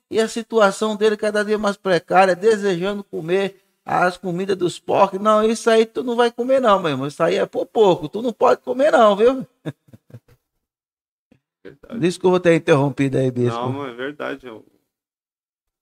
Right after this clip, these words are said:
Speaker 2: porque tem pessoas que ela se, se aproxima quando tem dinheiro. Enquanto ele tinha dinheiro, ele tinha amigo, né?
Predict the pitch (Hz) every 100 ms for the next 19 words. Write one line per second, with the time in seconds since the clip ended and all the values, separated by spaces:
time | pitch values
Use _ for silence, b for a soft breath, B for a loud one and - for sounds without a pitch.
0 | _ _ _ - 110 - 120 113 110 107
1 | 104 - _ _ _ - 113 127 113 139
2 | 143 - 156 143 - 139 127 - 131 135
3 | 131 127 151 165 170 - 175 170 208 156
4 | 143 117 _ - 117 - 147 165 165 160
5 | - 170 160 143 139 156 214 240 _ _
6 | _ _ _ _ _ - 127 127 - 147
7 | 147 143 190 208 208 _ _ _ _ _
8 | _ _ _ _ _ _ 117 135 151 175